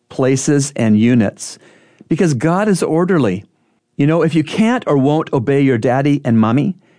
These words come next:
you actually won't be able to properly obey your Heavenly Father. If you can't properly honor your daddy and mommy,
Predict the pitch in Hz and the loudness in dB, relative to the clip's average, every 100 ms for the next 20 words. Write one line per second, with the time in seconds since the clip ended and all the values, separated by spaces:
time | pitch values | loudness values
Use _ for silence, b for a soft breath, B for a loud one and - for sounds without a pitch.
0 | b b b b - 151 139 156 190 - | b b b b -6 -2 0 0 -4 -4
1 | 170 139 139 170 151 120 117 120 113 - | -2 0 0 0 -2 0 0 -2 -4 -4
2 | 143 139 147 127 113 120 104 120 127 123 | -2 -2 0 -2 0 -2 0 0 2 2
3 | 127 120 120 - 151 170 107 - B B | 0 0 0 -2 -2 0 -2 -6 B B
4 | 147 170 156 170 - 214 196 - 180 180 | -4 -2 0 0 0 -2 -2 -2 -2 0
5 | 170 147 - 147 185 160 113 104 113 113 | 0 0 0 0 2 2 2 0 0 0
6 | 113 110 107 107 110 113 | 0 2 2 2 0 -2